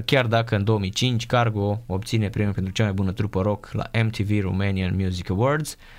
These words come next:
Discul de aur pentru vânzările albumului, uh, Spiritus Sanctus a fost vândut în peste un milion de exemplare. Cargo a lansat și un best-of, ce cuprinde douăzeci și două de piese, unele reînregistrate cu Adrian Igrișan la voce. Uh,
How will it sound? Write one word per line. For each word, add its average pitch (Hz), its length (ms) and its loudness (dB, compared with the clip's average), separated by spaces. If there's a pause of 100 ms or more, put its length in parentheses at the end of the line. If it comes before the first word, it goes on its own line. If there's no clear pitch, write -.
(380)
Discul 160 260 2
de 151 80 6
aur 160 240 4
pentru 135 300 0
vânzările 127 460 2
albumului, 117 600 2
uh, 101 180 2
Spiritus 117 760 -2
Sanctus 127 840 0
a - 80 -12
fost 135 200 -2
vândut 127 380 0
în 131 140 2
peste 170 380 0
un 143 60 4
milion 135 280 0
de 127 240 2
exemplare. 113 800 0 (400)
Cargo 120 280 4
a 104 40 4
lansat 110 280 0
și 110 100 -8
un 98 80 -2
best-of, 143 520 2 (600)
ce 147 120 0
cuprinde 151 280 2
douăzeci 135 380 2
și 117 120 0
două 113 260 2
de 98 140 0
piese, 107 720 0 (220)
unele 131 340 2
reînregistrate 117 760 2
cu 101 120 -2
Adrian 101 280 2
Igrișan 98 400 0
la 90 80 0
voce. 139 500 0 (520)
Uh, - 100 0